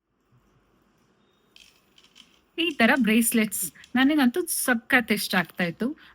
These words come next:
but ಒಂದೊಂದು ಪೀಸ್ ಸಹ almost seven to ten thousand ಹೇಳ್ತಾ ಇದ್ರು. ನಾನು ಇದನ್ನ ತುಂಬಾ ಲೈಟ್ ವೇಟ್ ಅಲ್ಲಿ ಮಾಡಿಸ್ಬೇಕು ಅನ್ನೋ ಒಂದು ಇಂಟೆನ್ಷನ್ ಇಂದ, ಇದು ಒಳಗಡೆ ಹಾಕಿರೋ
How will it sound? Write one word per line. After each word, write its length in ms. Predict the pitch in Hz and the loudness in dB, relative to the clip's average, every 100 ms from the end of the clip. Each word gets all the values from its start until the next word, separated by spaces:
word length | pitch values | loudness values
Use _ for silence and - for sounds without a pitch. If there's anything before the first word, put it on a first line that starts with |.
| 202 | -2
but 240 | 240 240 - 269 | -2 -2 -12 -2
ಒಂದೊಂದು 540 | 240 302 392 381 359 | 0 2 0 0 -2
ಪೀಸ್ 280 | 349 262 285 | 0 -2 -2
ಸಹ 420 | - 233 196 277 - _ - | -2 0 0 -2 -8 _ -4
almost 520 | 240 277 294 330 - | 0 2 0 0 0
seven 380 | 233 226 262 233 | 2 2 2 0
to 80 | 302 392 _ _ _ _ _ _ _ _ | -4 -6 _ _ _ _ _ _ _ _
ten 260 | - 294 339 | 0 0 0
thousand 440 | 254 220 214 311 | -2 0 0 -2
ಹೇಳ್ತಾ 340 | 269 185 185 175 | -2 -4 -4 -8
ಇದ್ರು. 440 | 160 160 170 _ _ - | -8 -10 -14 _ _ -6
ನಾನು 500 | 233 220 226 349 _ | -2 0 -2 -6 _
ಇದನ್ನ 300 | 233 214 208 285 _ | -8 -6 -6 -10 _
ತುಂಬಾ 420 | - 349 381 381 370 | -14 -10 -8 -8 -6
ಲೈಟ್ 460 | 247 180 226 262 | -6 -6 -8 -8
ವೇಟ್ 280 | 233 208 196 | -8 -10 -10
ಅಲ್ಲಿ 180 | 190 185 | -12 -10
ಮಾಡಿಸ್ಬೇಕು 840 | 196 175 190 - 190 - 190 185 - _ - | -10 -10 -12 -14 -18 -16 -16 -16 -18 _ -6
ಅನ್ನೋ 180 | 196 202 | -6 -4
ಒಂದು 500 | 196 190 190 - 247 | -4 -4 -6 -10 -10
ಇಂಟೆನ್ಷನ್ 460 | 254 294 269 233 | -8 -8 -6 -6
ಇಂದ, 160 | 180 226 330 - | -6 -8 -12 -14
ಇದು 340 | 247 202 381 | -10 -8 -10
ಒಳಗಡೆ 560 | 320 214 254 311 330 269 | -10 -6 -6 -4 -6 -6
ಹಾಕಿರೋ 680 | 339 - 196 - 208 202 | -10 -8 -10 -8 -10 -10